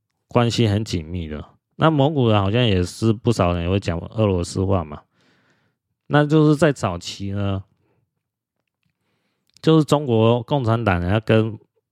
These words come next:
俄罗斯、苏联去沟通的话，是借由蒙古这边的人，哦，去做，呃，中间人，哦，就蒙古人做中间人去跟俄罗斯打交道。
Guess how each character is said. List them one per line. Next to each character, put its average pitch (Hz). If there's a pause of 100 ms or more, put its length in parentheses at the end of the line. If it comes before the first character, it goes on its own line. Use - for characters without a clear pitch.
俄 131
罗 98
斯、 104
苏 110
联 90 (720)
去 -
沟 107
通 101
的 90
话， 92
是 - (720)
借 135
由 101
蒙 107
古 98
这 113
边 110
的 101
人， 85 (200)
哦， 87 (520)
去 113
做， 101 (1400)
呃， 92
中 110
间 104
人， 87 (100)
哦， 95
就 135
蒙 147
古 127
人 123
做 139
中 123
间 123
人 98
去 -
跟 117
俄 123
罗 101
斯 110
打 82
交 92
道。 87